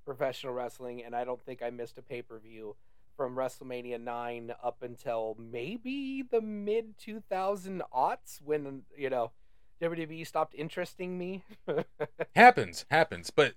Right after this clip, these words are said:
Speaker 1: Yeah.
Speaker 2: were you of the age for the finish of WrestleMania nine to be confusing?
Speaker 1: Uh,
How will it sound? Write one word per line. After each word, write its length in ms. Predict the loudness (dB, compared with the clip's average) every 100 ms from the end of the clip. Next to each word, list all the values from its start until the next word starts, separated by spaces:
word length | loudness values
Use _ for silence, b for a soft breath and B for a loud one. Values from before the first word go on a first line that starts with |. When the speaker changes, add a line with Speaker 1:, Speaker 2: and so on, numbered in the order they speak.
| -2
Speaker 1:
Yeah. 180 | 0 8
Speaker 2:
were 120 | 10
you 200 | 10 10
of 100 | 10
the 160 | 10 6
age 360 | 6 6 4 2
for 200 | 2 2
the 100 | 0
finish 400 | 2 2 4 0
of 100 | 2
WrestleMania 560 | 0 2 2 2 2
nine 260 | 2 0 -2
to 80 | -6
be 120 | -10
confusing? 600 | -10 -8 -6 -4 -6 -8 -14 -20 -20 -20 -20 -20 -20 0
Speaker 1:
Uh, 200 | 4